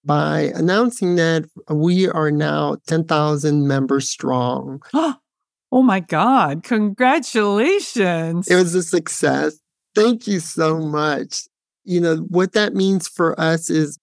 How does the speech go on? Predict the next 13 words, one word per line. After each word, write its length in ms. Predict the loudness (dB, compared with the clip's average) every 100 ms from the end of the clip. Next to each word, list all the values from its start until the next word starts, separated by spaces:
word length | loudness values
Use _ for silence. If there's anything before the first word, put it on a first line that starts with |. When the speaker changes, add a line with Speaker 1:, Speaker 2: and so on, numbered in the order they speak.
| _ _
Speaker 1:
increasing 1000 | -2 -2 -2 -8 -2 2 2 2 0 0
and 160 | 0 -2
bringing 360 | 0 0 2 2
more 240 | 2 0
value 460 | 0 -2 0 0 0
to 180 | -2 -4
our 120 | -2
members. 800 | -2 -2 0 0 0 0 -2 -4
And 260 | -4 -4
so 360 | 0 2 2 -2 -10 -20 -4
our 120 | 0
members 540 | 2 2 2 0 0 -2
are 640 | -4 -2 0 0 -2 -4